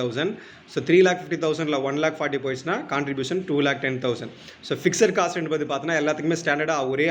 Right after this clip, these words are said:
அமௌண்ட் மட்டும் தான் வரும், எங்கேயுமே மாறவே மாறாது. So அப்போ டூ லேக் டென் தௌசண்ட்ல ஒன் லேக் போயிடுச்சுன்னா, மிச்ச ப்ராஃபிட் எவ்வளோன்னா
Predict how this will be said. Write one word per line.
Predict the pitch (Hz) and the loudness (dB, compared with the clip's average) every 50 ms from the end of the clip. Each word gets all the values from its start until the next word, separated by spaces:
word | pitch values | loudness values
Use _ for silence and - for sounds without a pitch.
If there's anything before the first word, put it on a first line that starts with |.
| 160 | 2
அமௌண்ட் | 156 156 151 147 127 135 131 | 0 -2 -4 -4 -6 -6 -6
மட்டும் | 131 120 139 151 147 | -6 -6 -6 -6 -4
தான் | 143 135 | -4 -4
வரும், | 131 131 156 190 185 151 139 | -2 -2 -2 -4 -2 -2 -4
எங்கேயுமே | 131 139 139 143 151 156 143 127 | -2 -2 -2 -2 -2 -2 -2 -2
மாறவே | 127 127 135 135 131 135 160 170 147 123 120 123 | -2 -2 -2 0 0 0 0 -2 -2 -2 -2 0
மாறாது. | 127 139 139 131 120 113 - - - - - - - - - - _ - | 0 2 2 0 -2 -4 -6 -12 -20 -20 -20 -20 -20 -20 -20 -20 _ -6
So | 147 127 | -4 -4
அப்போ | 113 135 127 180 | -2 -2 0 2
டூ | 170 180 170 170 | 4 4 6 6
லேக் | 165 160 - 165 | 4 2 0 -2
டென் | 151 147 151 156 | -4 -2 -2 -4
தௌசண்ட்ல | 151 143 156 143 139 131 131 131 | -4 -4 -4 -4 -2 -2 -2 -2
ஒன் | 139 147 151 | 0 0 -2
லேக் | 156 131 135 | -2 -2 -2
போயிடுச்சுன்னா, | 143 131 135 160 156 143 | -4 -4 -4 -4 -4 -4
மிச்ச | 135 131 156 139 - 143 | -4 -4 -4 -4 -4 -4
ப்ராஃபிட் | 139 135 160 139 139 135 | -4 -4 -4 -4 -2 -2
எவ்வளோன்னா | 131 131 120 135 190 | -2 -2 -2 -4 -4